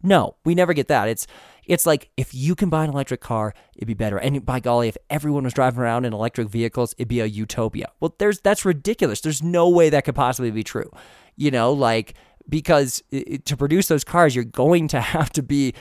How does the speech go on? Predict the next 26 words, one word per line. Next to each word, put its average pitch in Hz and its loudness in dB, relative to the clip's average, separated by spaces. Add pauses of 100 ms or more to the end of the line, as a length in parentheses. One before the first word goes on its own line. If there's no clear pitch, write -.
(180)
taking 139 -2
other 143 4
elements. 127 0
And, 131 -6
and 160 0
Earth 220 4
is 170 4 (160)
Earth. 156 4
It's - -6
made 175 2
up 160 4
of 151 2
elements. 143 0
So, 139 4
like, 131 2 (100)
anything 180 -2
ultimate, 151 -2 (280)
everything 190 0
on 156 2
Earth 110 -4 (360)
fundamentally 156 0 (500)
is, 156 2 (400)
like, 127 0
um, 104 -4 (160)
not 151 0
synthetic. - -4